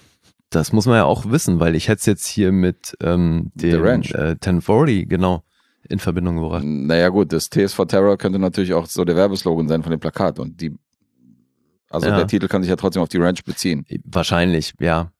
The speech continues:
Speaker 1: Aber es war das nicht auch auf Letterboxd, hast du doch auch die Tagline, „Taut, Torrid, Tremendous, T is for Terror“.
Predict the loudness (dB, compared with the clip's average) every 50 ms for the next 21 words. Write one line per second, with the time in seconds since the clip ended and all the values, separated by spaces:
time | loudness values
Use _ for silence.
0 | _ -8 -6 -2 -2 -2 -2 -2 -2 -2 0 0 0 0 -2 -4 -4 -2 -4 -4
1 | -4 -4 -8 -10 -10 -10 -12 -14 -12 -8 -6 -4 -2 -2 -2 -2 -2 0 0 -2
2 | -2 -4 -6 -6 -6 -6 -4 -4 -6 -4 -4 -4 -6 -6 -6 -10 -12 -8 -6 -6
3 | -4 -2 -2 -2 -2 -2 -2 -4 -4 -4 -4 -2 -2 -2 -4 -8 -16 _ _ -6
4 | -2 0 0 0 0 -2 _ _ _ _ -2 0 2 2 4 2 2 2 2 0
5 | -2 -4 -6 _ -6 -2 -2 0 0 -2 -4 -8 -6 -8 -10 -10 -6 -6 -6 -6
6 | -6 -8 -10